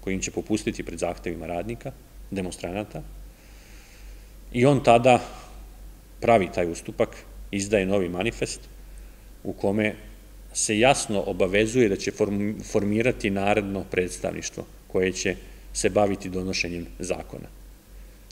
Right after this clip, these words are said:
Da će se raditi i na slobodi i na širenju sloboda građana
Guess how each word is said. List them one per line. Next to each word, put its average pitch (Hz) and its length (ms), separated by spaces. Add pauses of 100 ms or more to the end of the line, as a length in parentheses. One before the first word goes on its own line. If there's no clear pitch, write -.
Da 98 100
će 104 120
se 101 120
raditi 98 420
i 87 60
na 85 100
slobodi 107 600
i 98 40
na 95 80
širenju 95 400
sloboda 87 420
građana 120 520